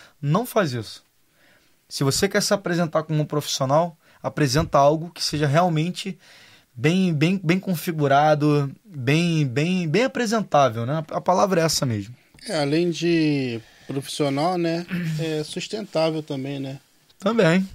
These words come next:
Speaker 2: Menos as arvorezinhas cortadas.
Speaker 1: Sem dúvida, <laughs> sem dúvida.
Speaker 2: O único cartão você envia, teus amigos multiplicam.
Speaker 1: E é isso aí.
Speaker 2: Um envia pro outro.
Speaker 1: Exatamente.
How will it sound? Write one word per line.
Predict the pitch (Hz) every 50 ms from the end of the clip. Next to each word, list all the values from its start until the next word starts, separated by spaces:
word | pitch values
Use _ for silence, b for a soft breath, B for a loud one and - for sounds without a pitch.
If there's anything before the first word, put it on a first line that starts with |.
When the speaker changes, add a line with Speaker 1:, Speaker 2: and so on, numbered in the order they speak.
| - - -
Speaker 2:
Menos | 120 123 127 131 135 135
as | 131 131
arvorezinhas | 135 143 143 139 139 135 123 123 131 131 131 131 -
cortadas. | - - 135 - -
Speaker 1:
Sem | - - 135 - 226 220
dúvida, | 214 180 190 190 185 170 147 139 117 147
<laughs> | - _ -
sem | 143 - - 156 175 185
dúvida. | 165 151 151 156 151 143 131 131 139
Speaker 2:
O |
único | 147 156 165 -
cartão | - 180 160 151 151 - 160 156
você | 156 151 151 - 165 160 147
envia, | 131 120 120 135 147 175 190 196 196 190 175
teus | - - 165 151
amigos | 160 151 147 151 156 156 143
multiplicam. | 147 156 151 151 156 135 - - 135 143 156 175 185 180 - - 160 156 147 139 147 160
Speaker 1:
E | 165 165 143 135 147
é | 139 131 135
isso | 135 127 - - -
aí. | - -
Speaker 2:
Um | 139 151
envia | 151 147 135 123 135 143 143 143 143
pro | - - 143 139
outro. | 131 135 131 139 151 160 165 165 _ - 170 170
Speaker 1:
Exatamente. | 165 160 151 135 104 95 120 117 117 - - 151 165 190 190 151 131 135 - - -